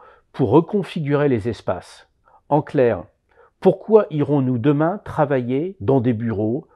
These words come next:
au siège de nos organisations ? Pour quelles raisons ? Avant toute chose, sans avoir de certitude, pour du relationnel,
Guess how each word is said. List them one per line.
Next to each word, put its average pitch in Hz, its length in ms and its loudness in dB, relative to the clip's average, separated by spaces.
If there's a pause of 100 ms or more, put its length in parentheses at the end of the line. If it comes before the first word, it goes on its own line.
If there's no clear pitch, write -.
au 120 120 -4
siège 156 340 -4
de 135 60 0
nos 117 180 -4
organisations ? 101 680 -6 (600)
Pour 135 140 -6
quelles 156 160 4
raisons ? 131 340 0 (1120)
Avant 127 300 2
toute - 280 -6
chose, 151 480 6 (480)
sans 147 360 4
avoir 127 240 6
de 139 60 0
certitude, 117 800 -8 (680)
pour 165 200 2
du 156 100 2
relationnel, 143 680 4